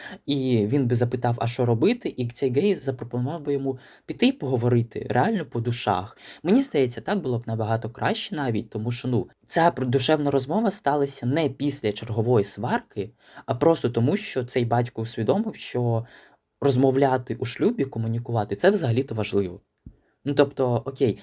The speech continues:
Але окей, навіть якщо ні, якщо ви хочете зробити сварку, зробіть будь-що, але, Господи, викиньте цю сцену з масажу. І друга з-, така приміточка до батька, це,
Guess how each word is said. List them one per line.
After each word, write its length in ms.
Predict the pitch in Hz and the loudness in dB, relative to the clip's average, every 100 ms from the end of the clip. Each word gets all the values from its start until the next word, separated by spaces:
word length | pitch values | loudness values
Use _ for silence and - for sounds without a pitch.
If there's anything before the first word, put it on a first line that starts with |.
| - | -8
Але 180 | - 180 | 2 4
окей, 340 | 160 - 151 107 | 2 2 0 2
навіть 300 | 127 196 214 | 0 -2 -4
якщо 280 | 170 - 139 | -8 -8 -6
ні, 200 | 131 202 | -4 -4
якщо 220 | 165 - | -4 -6
ви 60 | 123 | -4
хочете 380 | 123 127 - 113 | 0 -2 -2 -6
зробити 380 | 113 107 120 | -4 -2 -4
сварку, 480 | 117 - 170 - 117 - - - | -4 -2 -2 -4 -18 -18 -20 -4
зробіть 340 | 135 143 165 | 0 2 2
будь-що, 580 | 113 139 147 - - - | 0 0 0 -2 -4 -6
але, 280 | - 107 147 | -2 4 4
Господи, 480 | 127 123 120 - 101 | 4 2 0 -6 -4
викиньте 420 | 107 107 92 - | -4 -4 -10 -12
цю 260 | - - 120 | -8 -6 -6
сцену 560 | - - 110 104 101 113 | -8 2 2 4 -2 -4
з 420 | - 104 95 95 - - - - | -4 -2 0 -2 -6 -20 -20 2
масажу. 460 | 117 - 92 90 - - - | 4 4 -2 -6 -12 -20 -6
І 80 | 135 | -4
друга 760 | 127 185 220 175 147 135 123 - - | 2 4 4 4 2 2 2 -2 -6
з-, 180 | 117 | -14
така 340 | 120 127 120 98 | -8 -4 -2 -2
приміточка 580 | - 131 139 131 - 131 | 2 2 2 -2 -2 -2
до 100 | 123 | 0
батька, 320 | 196 - 139 | -2 -2 -10
це, 380 | - 143 139 | -4 -2 -2